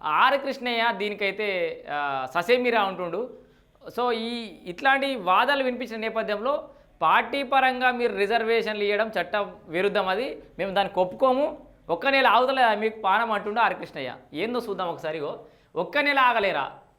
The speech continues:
సీఎం రేవంత్ రెడ్డికి ఆర్ కృష్ణయ్య లేఖ. "రేపు రాష్ట్ర వ్యాప్తంగా న్యాయ సాధన దీక్షలు చేస్తాం,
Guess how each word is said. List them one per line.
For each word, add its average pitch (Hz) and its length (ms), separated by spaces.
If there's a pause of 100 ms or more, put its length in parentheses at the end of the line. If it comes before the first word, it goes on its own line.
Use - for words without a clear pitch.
(240)
సీఎం 226 360
రేవంత్ 226 280
రెడ్డికి 220 340
ఆర్ 214 200
కృష్ణయ్య 208 380
లేఖ. 185 200 (500)
"రేపు 214 280
రాష్ట్ర 214 260
వ్యాప్తంగా 214 400
న్యాయ 185 340
సాధన 202 320
దీక్షలు 170 320
చేస్తాం, 151 380